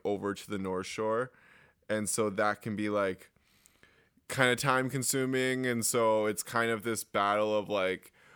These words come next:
well, do I do the drive, do the hike? You know, it takes up a good chunk of the day, which is cool, but instead I could go for the run, and then I can maybe go walk Queen Elizabeth Park, or, you know, I could,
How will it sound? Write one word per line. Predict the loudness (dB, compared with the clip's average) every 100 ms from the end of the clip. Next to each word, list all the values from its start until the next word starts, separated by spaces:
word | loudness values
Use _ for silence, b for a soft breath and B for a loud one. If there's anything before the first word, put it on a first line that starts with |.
| b -2
well, | 2 4 2 2
do | 0
I | 0 0
do | -2 -4
the | -4
drive, | -2 2 2 2 0 -4
do | -2
the | 0 2
hike? | 2 2 0 -4
You | -4
know, | -2
it | -2 -4
takes | -2 -2 -2
up | -4 -4
a |
good | -6
chunk | -4 -4 -4
of | -4
the |
day, | 0 2 2
which | -2 -6
is | -6
cool, | -2 0 2 2 0 B B B B _
but | -2 0 2 0 -4 _ _ _ _ -8
instead | -6 -4 2 2 4
I | 0
could | -2
go | -2 0
for | -2 -4
the | -4
run, | 0 2 4 4 4 2 0
and | -2 0
then | 0
I | 0
can | -2 -4
maybe | -2 -2
go | -2 0 0
walk | 2 2 2 0 -8
Queen | -6 -4
Elizabeth | -2 -4 -4 -6 -8 -12
Park, | 0 4 4 4 0 -4 -6
or, | -4 -4
you | -4
know, | -4
I | -4
could, | -4 -6 -8